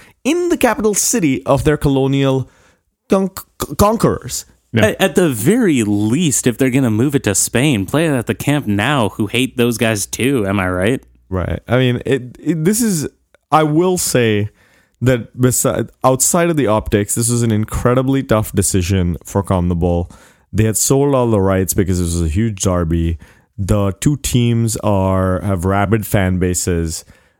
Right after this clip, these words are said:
Speaker 1: There's just no right decision here. I really don't think that the, even if they had tried to play it anywhere in South America, there would have probably been violence or security issues.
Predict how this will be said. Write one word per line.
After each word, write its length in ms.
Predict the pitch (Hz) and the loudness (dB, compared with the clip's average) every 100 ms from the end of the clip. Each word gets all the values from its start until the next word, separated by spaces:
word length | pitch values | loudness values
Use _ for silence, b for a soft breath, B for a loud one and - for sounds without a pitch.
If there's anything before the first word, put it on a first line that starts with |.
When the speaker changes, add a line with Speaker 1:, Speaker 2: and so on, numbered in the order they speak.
| b | b
Speaker 1:
There's 320 | 110 123 127 143 | -2 0 0 0
just 200 | 185 135 | 0 2
no 240 | 120 131 | 2 2
right 300 | 104 98 95 | 2 0 0
decision 460 | 95 - 90 85 82 | -2 0 0 0 -2
here. 260 | 90 76 - | -4 -6 -2
I 140 | 113 | 0
really 360 | 107 120 131 123 | 2 2 0 2
don't 220 | 110 107 | 0 0
think 160 | 110 | 0
that 80 | 95 | 0
the, 220 | 92 95 120 | 0 0 -2
even 380 | 123 135 131 | -2 0 0
if 80 | 147 | 0
they 60 | 147 | 0
had 140 | 123 | -2
tried 360 | - 113 127 135 | 0 0 2 0
to 40 | |
play 220 | - 127 | 0 0
it 60 | 120 | 0
anywhere 400 | 117 131 190 170 | 0 2 2 2
in 60 | 131 | 2
South 240 | 117 98 | 0 2
America, 340 | 95 92 92 98 | 0 0 0 0
there 140 | 95 | 0
would 60 | 92 | -2
have 80 | - | 0
probably 260 | 104 95 | 0 2
been 220 | 95 98 92 | 0 0 0
violence 460 | 85 85 85 85 | 0 0 0 -2
or 40 | 90 | -4
security 540 | 95 - 87 80 80 | -4 -4 -2 -2 -4
issues. 420 | 82 90 80 78 | -4 -2 -2 -4